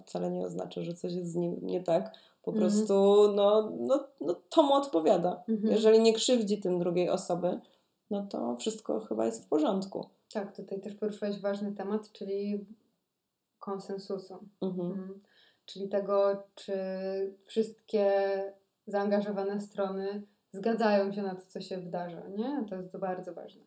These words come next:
Speaker 2: To jest, em, taka złota zasada. Ale tak, kinki to tak naprawdę, mm, właśnie poszukiwanie tego, co nas kręci. Ty-,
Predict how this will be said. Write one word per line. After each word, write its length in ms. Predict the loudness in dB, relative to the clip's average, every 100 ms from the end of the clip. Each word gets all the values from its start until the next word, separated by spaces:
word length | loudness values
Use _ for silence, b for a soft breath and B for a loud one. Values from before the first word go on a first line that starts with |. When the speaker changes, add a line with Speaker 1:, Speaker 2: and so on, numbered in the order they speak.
| _ _ -14
Speaker 2:
To 80 |
jest, 460 | -12 -14 -18 _ -14
em, 520 | -12 -12 -12 -12 -16 _ _ _ _ _ _ _ _
taka 240 | -6 -2
złota 320 | 0 0 0
zasada. 580 | -4 -6 -6 -6 -6 -8 -16 _ _ _ 0
Ale 160 | 2 2
tak, 340 | -2 -8 -10
kinki 520 | -6 -4 -2 -2 -4
to 80 | -6
tak 220 | -8 -6
naprawdę, 800 | -4 -2 -2 -2 0 4 4 4 0 -6 _ -4
mm, 300 | 0 2 2
właśnie 300 | 2 -2 -4
poszukiwanie 680 | -6 -4 -2 4 6 6 2
tego, 240 | 0 -4
co 140 | -4 -6
nas 200 | -10 -10
kręci. 760 | -6 -2 0 -2 -2 -4 -4 -2
Ty-, 220 | -4